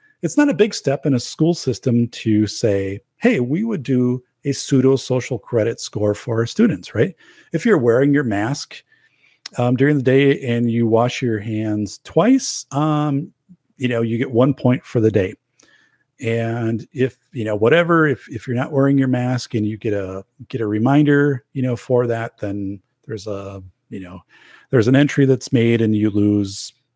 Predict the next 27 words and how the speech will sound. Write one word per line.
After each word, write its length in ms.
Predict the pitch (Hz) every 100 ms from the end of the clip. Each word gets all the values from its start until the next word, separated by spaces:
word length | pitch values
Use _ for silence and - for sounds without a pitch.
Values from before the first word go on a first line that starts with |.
| _ _
uh, 340 | 113 98 98 95
point 260 | - 123 -
two 220 | - 101
points 400 | - 101 101 -
or 60 | 101
whatever. 240 | 98 107
I 20 |
mean, 140 | 131 160
you 80 |
could, 240 | 175 170 175
you, 200 | 135 139 -
it 80 | 180
wouldn't 280 | 262 247
take 160 | 185 160
long 260 | 135 135 135
to 60 |
put 180 | - 120
together 280 | 117 113 113
some 200 | - 107
kind 180 | 117 107
of 60 |
system 480 | - 190 - 135 113
saying, 260 | - 120 117
you 80 | 190
know, 120 | 226
you 140 | 202
wanna 240 | 208 196